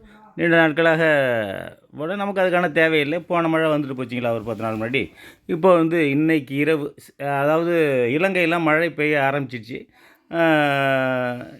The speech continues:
இன்னைக்கு நாளைக்கு, அதாவது திங்கள் இன்னைக்கு, ஆ, செவ்வாய் புதன், ஆ, வியாழன் குறைச்சலா தான் இருக்கும். இன்னைக்கு பத்தாம் தேதி, இன்னைக்கு வந்து, ஆ, திங்கள் இரவு ஆரம்பிக்கலாம்.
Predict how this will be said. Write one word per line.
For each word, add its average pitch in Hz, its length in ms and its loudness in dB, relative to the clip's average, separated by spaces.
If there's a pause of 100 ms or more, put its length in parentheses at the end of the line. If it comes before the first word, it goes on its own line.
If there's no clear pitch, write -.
(100)
இன்னைக்கு 202 680 -2
நாளைக்கு, 147 560 2
அதாவது 147 540 0
திங்கள் 151 320 -2
இன்னைக்கு, 127 380 0 (680)
ஆ, 131 200 -2 (240)
செவ்வாய் 202 680 2
புதன், 147 440 -2 (760)
ஆ, 139 120 2 (1400)
வியாழன் 226 680 2
குறைச்சலா 180 360 0
தான் 175 120 4
இருக்கும். 139 280 -4 (420)
இன்னைக்கு 160 440 0
பத்தாம் 160 420 2
தேதி, 156 200 2
இன்னைக்கு 143 280 0
வந்து, 143 240 0 (1200)
ஆ, 127 280 2
திங்கள் 160 460 2
இரவு 156 320 4
ஆரம்பிக்கலாம். 139 560 0